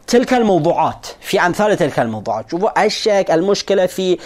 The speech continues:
آه، ال-، آه، في الشك في الحكم من جهة الشك في المقتضي أو الش-، أو من جهة الشك في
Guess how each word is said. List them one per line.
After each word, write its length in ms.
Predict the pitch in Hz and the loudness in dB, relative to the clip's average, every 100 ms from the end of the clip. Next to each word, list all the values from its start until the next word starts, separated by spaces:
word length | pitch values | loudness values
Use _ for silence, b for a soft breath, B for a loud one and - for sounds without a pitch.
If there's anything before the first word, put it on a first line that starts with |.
| B B _ _ | B B _ _
آه، 380 | 180 170 160 160 | 0 2 2 2
ال-، 160 | 165 - | 2 2
آه، 240 | 123 123 | 2 2
في 180 | 120 170 | 0 -2
الشك 560 | 160 - 175 160 - 160 | -2 -2 -2 -4 -2 0
في 120 | 170 | 0
الحكم 320 | 151 156 156 | 0 0 2
من 100 | 151 | 2
جهة 200 | 151 147 | 2 0
الشك 340 | 151 - 147 151 | -2 -2 0 0
في 100 | 151 | 0
المقتضي 500 | 143 139 151 143 147 | 0 -2 0 0 2
أو 260 | 147 147 | 2 2
الش-، 320 | 147 135 - - | 2 -2 -10 -2
أو 240 | 143 147 | 0 0
من 200 | 151 147 | -2 -2
جهة 280 | 151 147 143 | 0 0 0
الشك 680 | 156 - 175 151 - 147 139 - B B B B B B B | -2 -2 -6 -6 -2 0 0 -4 B B B B B B B
في 480 | - 185 196 175 | -4 0 2 2